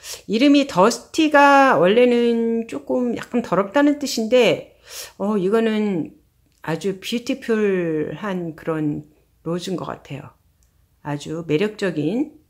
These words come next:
판타스틱한 그런 로즈인데, 더스티 로즈라는 이름이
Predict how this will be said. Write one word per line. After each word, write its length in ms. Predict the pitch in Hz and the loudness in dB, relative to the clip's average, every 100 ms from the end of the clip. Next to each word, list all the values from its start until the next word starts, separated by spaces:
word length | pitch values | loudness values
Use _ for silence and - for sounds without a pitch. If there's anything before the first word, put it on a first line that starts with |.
| - | -2
판타스틱한 1000 | 294 302 302 277 - - - 226 226 214 | 0 2 -2 -4 -8 -18 -10 -6 -4 -6
그런 680 | - 165 165 156 156 151 151 | -4 -2 -2 -4 -4 -6 -4
로즈인데, 1200 | 170 185 175 170 165 151 151 143 190 240 - - - - - | -2 -2 -2 -2 -2 -4 -4 -4 -2 -2 -4 -10 -18 -18 -20
더스티 580 | - 175 180 185 - 175 | -6 -2 -2 -6 -6 -2
로즈라는 560 | 170 151 165 156 156 151 | -2 -2 -4 -4 -2 -4
이름이 640 | 139 143 170 233 254 247 | -4 -4 -2 -2 -4 -6